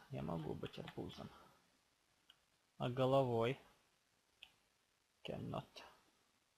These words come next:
Это вообще не блок. Ну ладно, давайте станем тортиком. Не, я хочу быть животным.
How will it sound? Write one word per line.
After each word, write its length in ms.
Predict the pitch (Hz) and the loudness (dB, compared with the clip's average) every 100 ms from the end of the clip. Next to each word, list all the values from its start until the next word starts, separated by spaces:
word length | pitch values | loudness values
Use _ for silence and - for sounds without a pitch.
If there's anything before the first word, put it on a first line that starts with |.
| _ _ _ _ _ | _ _ _ _ _
Это 240 | - - 123 | -8 0 2
вообще 400 | - - - 143 | 2 -2 -2 0
не 120 | 131 | 0
блок. 320 | 123 120 - | 0 -2 -4
Ну 120 | - 123 | -6 -2
ладно, 280 | 117 147 | -2 -2
давайте 380 | 131 131 58 - | -2 0 -2 -4
станем 340 | - - 131 127 - | -6 -2 0 -2 -2
тортиком. 460 | 135 - - - - - - _ _ _ _ - - - - - - | -4 -2 -10 -12 -16 -20 -20 _ _ _ _ -8 -4 -2 -2 -4 8
Не, 260 | 151 101 - - - - | 10 10 8 -8 -4 0
я 180 | - 143 | 10 12
хочу 260 | 139 - 123 | 10 6 6
быть 280 | 120 - - | 4 2 -4
животным. 560 | 117 131 151 147 - | 0 6 6 6 -4